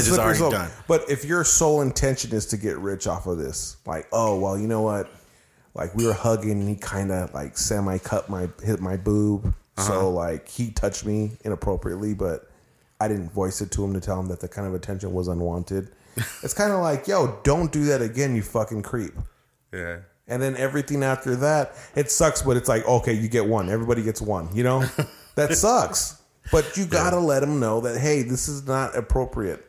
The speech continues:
Speaker 2: Like, I'm, this is not going that way with you. Just stop. Leave it at that, bro. Let's keep this cool. Like, we can still vibe. We can still be at this party. I'm not fucking you." That's
Speaker 1: It's
Speaker 2: all that needs to be said.
Speaker 1: Yeah,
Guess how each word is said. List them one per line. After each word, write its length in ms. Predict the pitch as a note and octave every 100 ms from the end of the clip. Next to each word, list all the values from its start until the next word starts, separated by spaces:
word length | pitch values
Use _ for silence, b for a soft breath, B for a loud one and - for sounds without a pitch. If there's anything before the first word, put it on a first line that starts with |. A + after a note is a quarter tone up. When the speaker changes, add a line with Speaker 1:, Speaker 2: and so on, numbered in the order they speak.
| _
Speaker 2:
Like, 340 | F2+ G#2+ - - b b b b b -
I'm, 320 | G#2 G#2 F2+
this 140 | A2+
is 60 | A2+
not 240 | A#2 A#2+
going 240 | A2 G#2+ G#2+
that 160 | F2+ F#2+
way 160 | F#2+
with 240 | F#2+ G2 F#2
you. 300 | F#2+ F#2 G2+ _ _ _ _ _ _ _
Just 420 | - G2+ - - F#2
stop. 400 | - G2+ F2 B2+
Leave 120 | B2+
it 40 |
at 140 | A#2+ A2
that, 200 | F#2+ D#2+
bro. 140 | F#2+
Let's 160 | G#2+ -
keep 220 | C3+ -
this 140 | A#2
cool. 400 | - A#2 F2+ F2 -
Like, 180 | - F#2+ - - -
we 120 | G#2+
can 160 | C3 A#2+
still 280 | - D#3
vibe. 320 | C3+ C3+ C3+ C3+
We 60 |
can 160 | B2 A#2+
still 160 | -
be 140 | C3 C3+
at 100 | C3
this 140 | C3+
party. 500 | - A#2 G#2+ G#2 G2+ - b b b b b b -
I'm 40 | G#2
not 220 | F2+ -
fucking 360 | D2+ - C2+
you." 100 | G1+ - - _
That's 120 | -
Speaker 1:
It's 80 | -
Speaker 2:
all 100 | F#3
that 80 | G3+
needs 140 | G3
to 80 | F#3
be 80 | F3+
said. 500 | - F3 E3+ F#2 - -
Speaker 1:
Yeah, 240 | F#2 D#2+